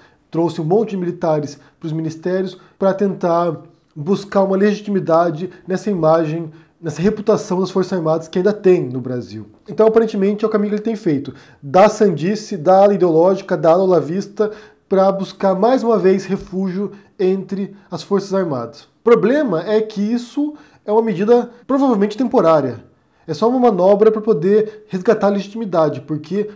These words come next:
até onde a gente saiba agora, o Carlos Bolsonaro instalou um escritóriozinho dele agora dentro do palácio. Até tão tirando sarro do Carluxo, dizendo que é a brinquedoteca dele agora, que botaram lá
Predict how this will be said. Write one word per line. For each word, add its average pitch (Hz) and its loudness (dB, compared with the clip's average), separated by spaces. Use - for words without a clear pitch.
até - -12
onde 185 -2
a 190 -2
gente 156 -8
saiba 180 -2
agora, 160 -2
o 196 -6
Carlos 220 2
Bolsonaro 180 -2
instalou 214 0
um 185 -4
escritóriozinho 208 -2
dele 185 2
agora 190 0
dentro 214 -2
do 233 -4
palácio. 190 0
Até 220 -2
tão 240 0
tirando 226 -6
sarro 202 -2
do 196 -4
Carluxo, 196 -2
dizendo 202 -2
que 214 -4
é - 0
a - -4
brinquedoteca 202 -2
dele 151 -2
agora, 151 -2
que 175 -6
botaram 180 0
lá 160 2